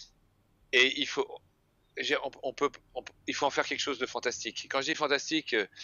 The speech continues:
pour soi, chacun a une vision de la vie complètement différente. L'important, c'est que la vie qu'on mène soit complètement en accord avec la perception qu'on en a. Et je me suis dit, et, bon, en tout cas, c'est ce que, c'est,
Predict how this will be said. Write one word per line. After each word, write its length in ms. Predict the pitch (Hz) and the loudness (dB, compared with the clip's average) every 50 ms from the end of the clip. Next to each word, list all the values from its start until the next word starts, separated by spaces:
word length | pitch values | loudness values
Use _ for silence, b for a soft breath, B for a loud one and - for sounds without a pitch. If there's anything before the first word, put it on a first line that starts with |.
| B B B B B B _ _ _ | B B B B B B _ _ _
pour 160 | - 139 - - | -4 0 2 4
soi, 360 | - 220 240 175 127 - - _ B B B B | 6 8 8 8 6 2 -4 _ B B B B
chacun 340 | - - 143 131 - 160 156 | 0 2 2 2 4 4 2
a 80 | 143 | 2
une 60 | 131 127 | 2 0
vision 280 | 117 131 123 - 135 | -4 -4 -4 -2 -2
de 80 | 127 123 | -2 -2
la 60 | 120 | -2
vie 140 | 117 135 135 | -2 -2 -4
complètement 340 | - 123 120 117 - 120 107 | -2 0 -2 0 0 -2 -4
différente. 420 | 107 107 - 117 139 160 143 - | -4 -2 0 2 2 2 2 0
L'important, 340 | - - - 226 - 156 147 | 0 0 0 0 0 0 0
c'est 160 | - - 127 | 0 0 -2
que 100 | - - | 0 0
la 80 | 120 110 | 0 0
vie 160 | 107 127 135 | 0 -2 -6
qu'on 160 | - - 123 | -4 -2 -2
mène 400 | 117 117 123 135 147 143 131 104 - B B B B B | 0 2 4 4 4 2 0 -6 -10 B B B B B
soit 200 | - - - 127 | -4 0 2 2
complètement 380 | - - 123 139 147 - 147 143 | 2 2 2 2 2 2 2 2
en 100 | 135 131 | 4 4
accord 320 | 127 120 - 143 147 131 | 4 4 4 4 4 6
avec 220 | 127 113 113 110 - | 6 4 4 2 0
la 80 | 113 | -2
perception 500 | 104 - 120 - - 127 - - - 123 | 0 0 0 0 0 -2 -2 -4 -4 -6
qu'on 160 | - - 117 104 | -6 -4 -4 -2
en 140 | 101 104 | 0 2
a. 220 | 110 123 151 165 - _ B B B B B B B B B B _ - | 2 2 2 0 -2 _ B B B B B B B B B B _ 0
Et 100 | 117 120 | 0 2
je 120 | 117 131 | 4 2
me 80 | 135 131 | 2 2
suis 260 | 127 - - 147 135 | 0 -2 -2 -2 -2
dit, 280 | 123 135 156 180 180 165 | -2 -4 -4 -2 -2 0
et, 300 | 117 123 117 107 104 - _ | 0 0 -2 -4 -6 -10 _
bon, 60 | - 95 | -6 -6
en 100 | 87 - | -6 -6
tout 120 | - - | -8 -4
cas, 140 | - 127 117 | -2 -2 -2
c'est 140 | - - 101 | -2 -4 -6
ce 120 | - - | -8 -8
que, 140 | - 95 90 | -10 -12 -14
c'est, 220 | - - - - | -14 -16 -16 -18